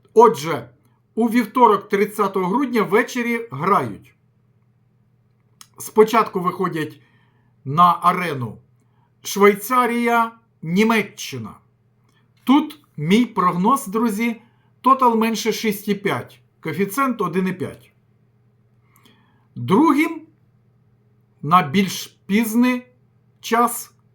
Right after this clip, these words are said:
виходять Латвія, Данія. І як я раніше відмічав, друзі, мені дуже сподобалася гра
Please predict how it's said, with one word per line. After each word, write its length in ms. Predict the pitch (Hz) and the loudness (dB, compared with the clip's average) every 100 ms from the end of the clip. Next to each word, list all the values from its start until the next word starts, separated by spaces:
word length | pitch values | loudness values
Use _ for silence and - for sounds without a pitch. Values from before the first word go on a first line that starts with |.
| - | -10
виходять 760 | 123 147 180 196 226 233 - _ _ _ _ _ _ _ _ _ _ _ _ _ _ _ | -6 -4 2 4 4 0 -6 _ _ _ _ _ _ _ _ _ _ _ _ _ _ _
Латвія, 920 | - 165 185 240 240 233 240 240 240 - _ _ | -6 2 4 4 2 -2 2 2 0 -4 _ _
Данія. 760 | 127 123 226 226 175 139 113 92 - _ _ _ _ _ _ _ _ _ _ _ _ _ _ _ _ _ _ _ _ _ _ _ _ _ _ _ _ _ _ _ _ _ _ _ _ _ _ | -4 6 6 6 -2 -10 -12 -14 -20 _ _ _ _ _ _ _ _ _ _ _ _ _ _ _ _ _ _ _ _ _ _ _ _ _ _ _ _ _ _ _ _ _ _ _ _ _ _
І 220 | 196 196 | 4 6
як 320 | 196 233 233 | 8 6 4
я 460 | 196 208 208 190 - | 0 4 4 2 0
раніше 920 | 170 190 214 226 208 196 185 170 - - | 0 0 2 0 -2 -4 -4 -6 -6 -10
відмічав, 720 | 147 180 175 196 - 285 285 | -4 -2 0 -2 0 0 0
друзі, 600 | 185 180 160 117 127 110 - _ _ | -2 -2 -2 -2 -6 -6 -12 _ _
мені 220 | 156 202 | 0 2
дуже 300 | 208 277 285 | 2 0 -2
сподобалася 800 | 254 - 196 220 247 240 233 240 | 0 0 4 4 4 2 0 -2
гра 520 | 196 196 190 202 240 | -2 0 4 4 2